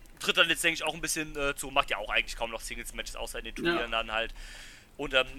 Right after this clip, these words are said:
Speaker 1: gibt dann Desperado so ein bisschen als das Single-Junior von, äh, Suzuki-Gun die Bühne. Ähm, dann ist mir ein Titelgewinn auch recht. Ähm, Taguchi ist ja eh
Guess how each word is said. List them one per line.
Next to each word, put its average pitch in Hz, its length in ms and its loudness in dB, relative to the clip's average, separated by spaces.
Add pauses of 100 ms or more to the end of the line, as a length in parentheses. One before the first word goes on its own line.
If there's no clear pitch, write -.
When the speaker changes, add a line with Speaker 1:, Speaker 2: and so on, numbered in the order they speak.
(140)
Speaker 1:
gibt - 180 4
dann 160 120 8
Desperado 160 460 6
so 165 100 -2
ein 165 40 -14
bisschen 151 240 -2
als 135 280 2
das - 180 0
Single-Junior 170 640 0
von, 143 280 -2
äh, 139 200 4
Suzuki-Gun 160 600 -6
die 147 100 -6
Bühne. 147 440 -2 (640)
Ähm, 110 280 -6 (580)
dann 165 160 10
ist 175 140 -2
mir 165 80 2
ein - 80 -2
Titelgewinn 143 500 -2
auch 117 200 2
recht. 180 240 8
Ähm, 139 260 -4 (360)
Taguchi 143 380 -2
ist 151 140 -2
ja 135 80 6
eh 160 340 6